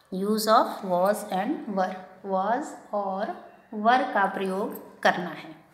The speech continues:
Was means ये was और were दोनों past tense के verb हैं। इनको सिंगुलर और प्लूरल के साथ यूज़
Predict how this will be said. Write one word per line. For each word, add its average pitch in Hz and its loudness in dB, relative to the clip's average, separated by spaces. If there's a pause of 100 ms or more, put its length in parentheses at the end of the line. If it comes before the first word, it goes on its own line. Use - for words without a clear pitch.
(760)
Was 214 2
means 247 -2 (500)
ये 196 -4 (800)
was 202 4 (280)
और 185 2 (100)
were 185 -2
दोनों 196 0 (480)
past 190 -2
tense 214 2
के 240 2 (300)
verb 190 2
हैं। 233 -2 (1080)
इनको 233 2 (1080)
सिंगुलर 285 2 (120)
और 208 8 (260)
प्लूरल 214 2
के 208 0
साथ 202 -4
यूज़ 202 -4